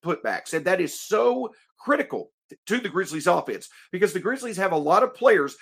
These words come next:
that like to get into the lane, get into the rim. If Steven Adams can back that up by cleaning up the offensive boards and putting it back in, that is definitely another added benefit to the Grizzlies offense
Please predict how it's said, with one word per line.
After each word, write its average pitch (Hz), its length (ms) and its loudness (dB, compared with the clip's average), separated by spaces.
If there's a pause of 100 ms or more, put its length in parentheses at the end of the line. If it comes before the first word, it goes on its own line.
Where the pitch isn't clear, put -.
(140)
that 156 100 0
like 180 160 0
to 151 80 -10
get 185 160 -6
into 170 180 -8
the 170 100 -6
lane, 160 360 0
get 160 120 -6
into 151 200 -10
the 143 80 -2
rim. 131 300 -2
If 160 160 -6
Steven 262 420 0
Adams 190 440 4 (260)
can 170 240 2
back 190 320 6
that 185 180 6
up 185 300 6 (160)
by 151 120 4
cleaning 214 380 -2
up 185 140 2
the 165 100 -4
offensive 175 460 0
boards 165 420 0
and 175 160 -4
putting 196 300 -4
it 131 160 -6
back 151 300 2
in, 208 240 2 (320)
that 190 360 4
is 180 220 -4
definitely 175 600 -2
another 151 540 0
added 170 320 2
benefit 196 360 0
to 160 100 -8
the 143 60 -8
Grizzlies 151 380 -4
offense 185 440 -2